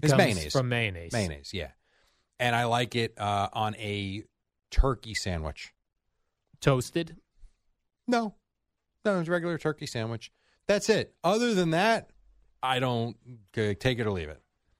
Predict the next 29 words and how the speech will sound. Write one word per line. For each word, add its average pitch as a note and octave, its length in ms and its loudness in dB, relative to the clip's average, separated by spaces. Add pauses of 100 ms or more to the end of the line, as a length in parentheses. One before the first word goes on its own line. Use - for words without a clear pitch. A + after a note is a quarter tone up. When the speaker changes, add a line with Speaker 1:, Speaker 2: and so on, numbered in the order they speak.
(100)
Speaker 1:
But E3 100 2
I F3 60 4
do A3+ 240 2
enjoy F3+ 300 2
it C#3 60 4
on A#2+ 140 0
those B2 480 0
two B2 240 -4
things, B2 280 0
and C3 220 -2
only E3+ 360 2
a C#3 60 2
turkey A2+ 320 -2
sandwich. E2+ 460 -6 (380)
Don't D#3+ 240 4
put E3 140 2
it, D3+ 100 -2
uh, C3 60 2
you C3 180 -2
put - 160 2
it C#3+ 60 2
on B2 100 2
ham B2 300 0
and A#2 100 -2
cheese, B2+ 240 0
I'm G2+ 100 0
gonna G2+ 120 -2
throw F#2 300 -2
up. D2+ 200 -6